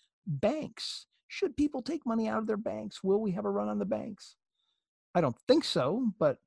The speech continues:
a month ago, I wouldn't have thought that we would have been shutting down the worldwide economies either.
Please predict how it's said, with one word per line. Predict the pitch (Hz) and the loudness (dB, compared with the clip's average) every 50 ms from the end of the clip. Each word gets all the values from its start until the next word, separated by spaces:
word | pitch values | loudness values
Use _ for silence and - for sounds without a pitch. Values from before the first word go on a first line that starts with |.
| _ _ _ _ _ - | _ _ _ _ _ 0
a | 160 | 4
month | 160 175 220 240 - | 6 8 8 6 6
ago, | 208 151 156 165 | 4 6 6 8
I | 165 165 | 8 8
wouldn't | 160 160 170 156 160 139 | 6 6 4 4 2 0
have | - | 0
thought | - 180 175 190 190 - | 2 2 2 2 2 0
that | 170 143 | 0 0
we | 123 160 151 | 2 0 0
would | 151 143 | 0 0
have | 139 | -2
been | 131 151 143 | -2 -2 -2
shutting | 135 - - 170 151 156 | -2 -2 -2 0 0 0
down | 147 151 143 143 | 0 0 0 0
the | 143 | 0
worldwide | 143 147 147 143 143 147 143 143 | 0 0 0 0 0 0 -2 -2
economies | 147 - - 208 214 269 247 - - - - - | -4 -6 -6 -4 -2 -2 -2 -4 -6 -8 -12 -16
either. | - - - | -16 -16 -18